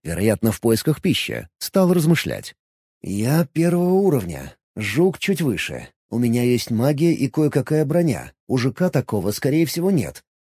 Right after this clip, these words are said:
Так почему бы мне не попробовать его завалить? Вдруг я смогу, из таких жуков будет опыт хорошо идти. Страшно? В общем-то да,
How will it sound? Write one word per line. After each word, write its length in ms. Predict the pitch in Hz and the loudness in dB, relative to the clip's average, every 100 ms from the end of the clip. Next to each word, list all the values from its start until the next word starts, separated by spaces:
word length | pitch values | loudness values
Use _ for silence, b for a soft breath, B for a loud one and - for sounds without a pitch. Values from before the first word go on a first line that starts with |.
| _ | _
Так 200 | 127 - | -2 0
почему 420 | 156 - 165 170 | 0 2 2 4
бы 160 | 127 123 | 4 4
мне 240 | 110 127 | 4 4
не 100 | 151 | 4
попробовать 560 | 143 123 135 135 147 - | 4 4 2 4 2 2
его 180 | 120 135 | 0 0
завалить? 540 | 147 170 131 - - _ _ | 2 0 0 -4 -14 _ _
Вдруг 420 | 117 117 143 165 180 | -6 0 2 4 2
я 100 | 185 | 2
смогу, 460 | 208 196 95 - - | 2 2 0 -6 -6
из 140 | 139 - | -6 -2
таких 280 | 156 170 123 | 2 4 2
жуков 420 | 127 131 175 143 | 2 4 4 4
будет 300 | 170 160 113 | 4 2 2
опыт 240 | 127 175 | 0 0
хорошо 400 | - 196 - 151 | 0 0 2 0
идти. 320 | 107 - - - _ _ _ _ | 0 -6 -10 -16 _ _ _ _
Страшно? 600 | - - 151 190 160 76 - _ _ _ | -14 0 2 2 0 -4 -12 _ _ _
В 280 | - 82 107 | -10 -6 -4
общем-то 500 | 156 - 190 170 190 | -4 -2 0 0 0
да, 380 | 165 202 139 80 | 2 4 4 0